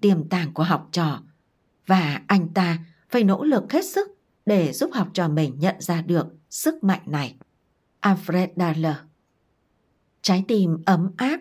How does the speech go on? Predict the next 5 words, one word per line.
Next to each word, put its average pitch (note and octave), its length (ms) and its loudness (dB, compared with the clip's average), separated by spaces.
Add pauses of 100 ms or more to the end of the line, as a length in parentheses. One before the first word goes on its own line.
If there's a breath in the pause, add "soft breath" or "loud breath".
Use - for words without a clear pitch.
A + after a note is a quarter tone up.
(120)
của F#3 120 2
người D3+ 300 0
thầy. C#3 360 -4 (1400)
Cô F3+ 440 2
Anverer D#3+ 540 2